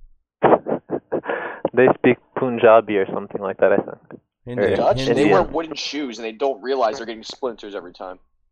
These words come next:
Speaker 2: The Indians,
Speaker 1: All right,
Speaker 2: the Indians
Speaker 1: guys,
Speaker 2: take
Speaker 1: guys,
Speaker 2: it
Speaker 1: I gotta
Speaker 2: over.
Speaker 1: go, but, but it was a pleasure talking to you on Bleach,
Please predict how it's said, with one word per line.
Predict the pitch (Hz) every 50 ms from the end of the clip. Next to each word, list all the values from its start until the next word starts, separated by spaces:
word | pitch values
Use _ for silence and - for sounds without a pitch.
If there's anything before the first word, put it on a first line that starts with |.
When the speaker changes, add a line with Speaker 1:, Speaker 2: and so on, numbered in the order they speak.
| _ _ _ _ _ _ _ _ _ -
Speaker 2:
The | - 170 - - - - - _ _ _ _ _ _ - 127 127
Indians, | 139 113 117 110 110 113 110 104
Speaker 1:
All | - 127
right, |
Speaker 2:
the | 131 135 156
Indians | 175 185 175 156 131
Speaker 1:
guys, | 131 131 127 123
Speaker 2:
take | 127 123
Speaker 1:
guys, | 139 131 120
Speaker 2:
it | 110
Speaker 1:
I | 117 131
gotta | 131 139 139 135
Speaker 2:
over. |
Speaker 1:
go, | 123 135 135 156 170
but, | 151 127 117 113 110 - - - 127 120
but | 123 123
it | 120
was | 117 117 110
a | 123
pleasure | - - 139 131 127 127
talking | 113 - 123 117 - 127
to |
you | 120
on | 113 113 110
Bleach, | 113 117 107